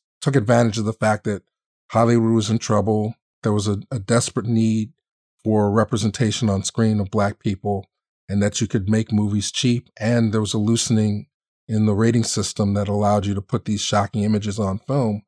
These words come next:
It created something that could be sensationalized and talked about. And the success of the film is largely in part due to, uh, Huey Newton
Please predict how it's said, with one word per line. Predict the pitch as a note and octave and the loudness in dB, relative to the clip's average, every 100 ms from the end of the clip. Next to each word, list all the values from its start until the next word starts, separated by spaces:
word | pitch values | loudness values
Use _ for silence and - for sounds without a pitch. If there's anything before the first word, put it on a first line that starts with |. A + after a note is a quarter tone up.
| _ _ _ _ - | _ _ _ _ -10
It | G#2 | -8
created | - A#2+ A#2 G#2+ | 0 2 4 0
something | - A2+ - G#2+ F#2+ | 0 0 2 0 0
that | G#2 | -4
could | - G#2 | -4 -4
be | |
sensationalized | G2+ - G2+ A2+ A2 - G#2+ G2 G2 A2 | -2 -2 -2 0 -2 0 0 0 -4 -8
and | - | -4
talked | G#2+ F#2+ G2 | -2 -2 -4
about. | G2 F#2 - - | -4 -4 -6 -6
And | G2+ G2 F#2+ - _ _ - | -4 -2 -4 -8 _ _ -8
the | G#2+ | -2
success | A#2+ - C3+ C3+ | 0 4 2 4
of | A#2+ | 0
the | |
film | - A#2+ A2+ G#2+ | 2 2 4 2
is | G2+ - A2 - _ | 0 -4 -10 -16 _
largely | A#2+ G#2+ A#2+ B2+ C3+ | -4 2 4 4 2
in | A2+ | 0
part | - A2 G2+ - | 2 0 0 -2
due | A2 | -2
to, | G2 - A2+ G2+ G2 | -2 -4 -2 -2 -4
uh, | |
Huey | G#2 B2 A2 G2 | -4 0 2 2
Newton | G#2+ A#2 A#2+ A2 A2 | 0 0 0 0 -2